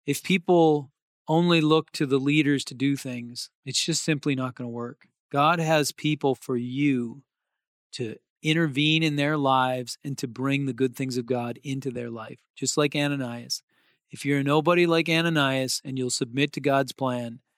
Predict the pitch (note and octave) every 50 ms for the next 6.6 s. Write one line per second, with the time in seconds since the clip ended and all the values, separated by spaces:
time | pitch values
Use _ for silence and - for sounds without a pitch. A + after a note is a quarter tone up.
0 | _ _ _ _ _ _ _ _ _ D3 D3 D3 C#3+ C3+ D3 C#3+ C#3 A#2+ B2+ C3+
1 | B2 B2 B2+ B2+ B2 - C3 A#2+ C3 B2 - - A#2+ - - - C3+ B2+ B2 A#2+
2 | A#2+ - - C3+ B2 - - B2 B2 B2 - _ _ - - - D#3+ D#3 D3 C#3
3 | B2 A2 _ _ _ _ _ _ _ _ _ _ _ C#3+ C#3+ D3+ E3+ F3 F3 F3+
4 | E3+ D#3 - - - D3+ D#3 E3 E3 D#3 - - D#3 D3+ C#3 C#3+ C3 C3+ B2+ -
5 | - - D3 D3 D3 - D3+ C#3+ C#3 C#3 C3+ C3 A#2 G#2 C3+ C3 A#2+ - C3 B2+
6 | B2+ B2 A2+ - C3 B2 A#2 - - B2 A#2+